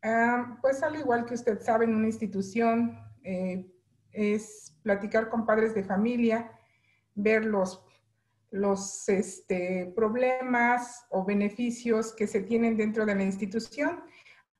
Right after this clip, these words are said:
al igual que compartir experiencias con los niños que eran menores de edad.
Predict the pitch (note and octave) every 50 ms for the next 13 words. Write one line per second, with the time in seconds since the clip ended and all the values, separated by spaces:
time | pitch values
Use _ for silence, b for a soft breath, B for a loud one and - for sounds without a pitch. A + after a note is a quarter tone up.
0 | _ - A3+ A#3 B3 B3+ B3+ C4 B3+ B3+ C4 C4 - C4 B3 A3+ G#3+ G3+ G3+ G#3
1 | F#3+ - - A3+ G#3+ A3 A3+ A3 A3 - A#3+ A#3+ A#3 A3+ A#3 - - G3+ G3 G3+
2 | G#3+ G#3+ - A3+ A3 - - A#3 A3+ A3+ A#3 A#3 C#4 D4 E4 D#4+ C#4 B3+ C4 C4+
3 | C4+ - - - _ _ _ _ _ _ _ - - - G3+ G#3 G#3 G#3+ A3 G3+
4 | G3 F#3+ G3 G3 G3 G3 G3 G#3 G3+ A#3+ C4 C#4+ C#4+